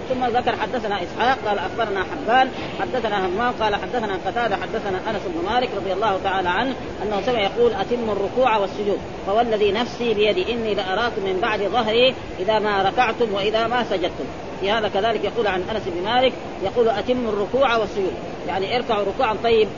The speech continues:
فيه اطمئنان وفيه اعتدال، "فوالذي نفسي بيده إني لأراكم من بعد ظهر"، يعني من خلف ظهري، وهذه خصوصية لرسول الله صلى الله عليه وسلم.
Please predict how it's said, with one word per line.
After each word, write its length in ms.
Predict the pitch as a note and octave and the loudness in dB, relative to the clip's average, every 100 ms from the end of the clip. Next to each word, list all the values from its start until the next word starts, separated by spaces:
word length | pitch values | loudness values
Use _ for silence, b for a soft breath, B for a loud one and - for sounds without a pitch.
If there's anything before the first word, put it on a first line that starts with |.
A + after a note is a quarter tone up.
| - - - | -10 -4 0
فيه 240 | G#3+ G3 | 2 0
اطمئنان 560 | E3 F#3+ F3+ A3+ A3+ F3+ - E3+ | -2 -4 0 2 4 2 -4 -6
وفيه 320 | E3+ A3+ G#3 | -2 2 2
اعتدال، 540 | E3+ G3 F#3+ A#3+ B3+ B3 - | 0 0 4 4 4 2 -4
"فوالذي 460 | F#3+ A3 A#3+ A3 G3+ | 0 2 2 2 2
نفسي 300 | A#3 G#3+ G#3+ | 0 0 0
بيده 260 | G3+ A3+ A#3 A#3+ | 2 2 0 -4
إني 240 | A3+ A3 | -4 -2
لأراكم 540 | G#3+ G3 A3 B3 A#3+ | -2 0 0 0 -2
من 160 | G#3 F#3+ | -2 0
بعد 220 | A#3 A#3 | 2 2
ظهر"، 240 | G#3+ G3 D#3 | 2 2 0
يعني 240 | G3 A3+ | 0 -2
من 140 | A3 - | -2 0
خلف 260 | C4 A#3 G#3 | 2 2 2
ظهري، 220 | E3+ C#3+ - - - - | 0 -2 -6 -10 -10 -4
وهذه 280 | G3 B3 A3+ G#3+ | 0 4 4 2
خصوصية 420 | - G#3 C#4 C4 | -4 -4 0 2
لرسول 420 | A#3 G#3 A#3 G#3 | 2 0 0 0
الله 300 | G3+ G3 F3+ | 2 2 0
صلى 160 | F#3+ F3 | -2 -2
الله 300 | F#3 G3+ F3 | 0 0 0
عليه 200 | E3+ E3 | 0 0
وسلم. 280 | D3 D#3 | -2 -4